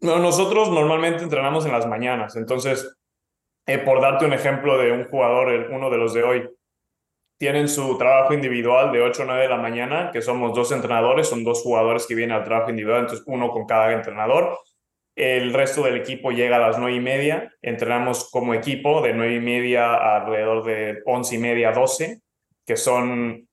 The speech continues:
con todo el equipo, los que hicieron trabajo individual se pueden quedar a completar todo ese entrenamiento o hacen sus dos horas y media y se van antes de la, de que los otros terminen su última hora.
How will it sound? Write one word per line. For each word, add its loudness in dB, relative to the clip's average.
con -2
todo 2
el 2
equipo, 0
los 2
que -8
hicieron -2
trabajo 2
individual 0
se -2
pueden -2
quedar 0
a -16
completar -2
todo 2
ese 0
entrenamiento -2
o 2
hacen -2
sus -8
dos -4
horas 0
y -6
media 0
y -2
se -2
van 2
antes -6
de -2
la, -2
de -6
que -6
los -8
otros -8
terminen -6
su -12
última -4
hora. -2